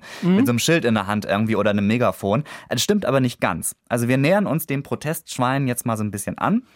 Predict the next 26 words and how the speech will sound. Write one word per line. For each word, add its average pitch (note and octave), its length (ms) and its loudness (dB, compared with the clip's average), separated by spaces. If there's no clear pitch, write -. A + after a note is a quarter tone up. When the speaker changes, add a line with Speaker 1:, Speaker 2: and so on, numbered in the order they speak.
Speaker 2:
Du D3+ 80 0
warst F3+ 220 2
so F3 80 -2
nett, D#3+ 180 0
hast D3+ 140 -6
so D#3 80 -4
ein D3 40 -2
bisschen C#3+ 380 -4
weiter D3 240 0
recherchiert B2 480 -2
als G#2 160 -4
ich. - 140 -2
Speaker 1:
Mhm. F#3 280 4
Speaker 2:
Wo F#3 100 4
kommt A#3 240 2
das F#3+ 140 0
her, G2 120 2
das E2 160 -6
Protestschwein? - 680 -10
Speaker 1:
Also D#3 220 0
um F#3 100 2
das F#3+ 220 0
rauszufinden, F3+ 680 0
gehen E3+ 220 2
wir D#3 140 0
zurück, F3 540 -2